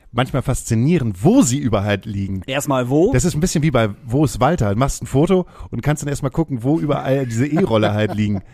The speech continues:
Speaker 2: <laughs>
Speaker 1: Irgendwo auf dem Dach, dann, äh, dann in so einer, in so einer großen, weißt du, auf so, so einem großen Müllhaufen. Manche Leute bauen Pyramiden da draus.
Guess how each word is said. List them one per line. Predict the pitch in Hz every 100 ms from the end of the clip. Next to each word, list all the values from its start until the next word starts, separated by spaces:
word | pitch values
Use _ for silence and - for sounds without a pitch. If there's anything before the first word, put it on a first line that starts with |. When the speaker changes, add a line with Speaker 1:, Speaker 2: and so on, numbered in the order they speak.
| -
Speaker 2:
<laughs> | - -
Speaker 1:
Irgendwo | 127 110 113
auf | 117
dem | - 113
Dach, | 139 135 - -
dann, | 123 120 135
äh, | 139 151 - - - - -
dann | - 147
in | 131 151
so | 123
einer, | 127 113 - - -
in | 113
so | 123
einer | 123
großen, | 107 123 - 117 104 - - _ _ -
weißt | 117
du, | 127
auf | 120
so, | 110 110
so | 120
einem |
großen | 113 131 143 123
Müllhaufen. | 120 147 160 127 127 -
Manche | 117 127 131
Leute | 120 117
bauen | 117 117
Pyramiden | - 110 113 127 170 160
da | 131
draus. | 123 117 120 113